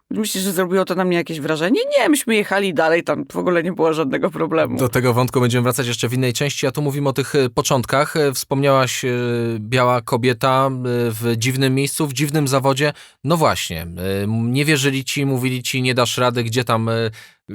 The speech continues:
Speaker 2: kobieta, korespondent? Powiedz o pracy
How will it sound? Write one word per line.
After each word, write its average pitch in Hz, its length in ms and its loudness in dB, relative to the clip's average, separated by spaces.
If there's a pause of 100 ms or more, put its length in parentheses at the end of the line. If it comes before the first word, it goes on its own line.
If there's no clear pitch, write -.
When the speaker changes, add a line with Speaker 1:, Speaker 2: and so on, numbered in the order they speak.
(120)
Speaker 2:
kobieta, 156 680 2
korespondent? 156 880 0 (220)
Powiedz 151 360 0
o 101 60 -4
pracy 113 440 -2